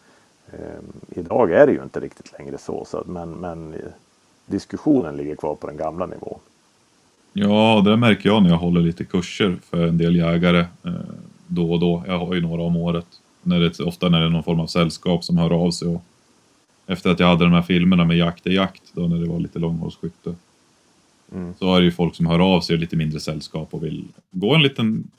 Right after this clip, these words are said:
Speaker 2: kurs i, liksom, jaktligt långhållsskytte. Och det,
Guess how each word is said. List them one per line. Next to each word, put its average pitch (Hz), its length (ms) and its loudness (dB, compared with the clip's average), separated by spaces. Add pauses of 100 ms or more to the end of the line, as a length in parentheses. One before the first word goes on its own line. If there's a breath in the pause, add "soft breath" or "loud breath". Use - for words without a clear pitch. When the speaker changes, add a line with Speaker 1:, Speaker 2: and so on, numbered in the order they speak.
(160)
Speaker 2:
kurs - 300 -2
i, 80 100 -4
liksom, - 420 -12 (160)
jaktligt 85 440 -4
långhållsskytte. 82 760 -6
Och 87 80 -4
det, 110 280 -2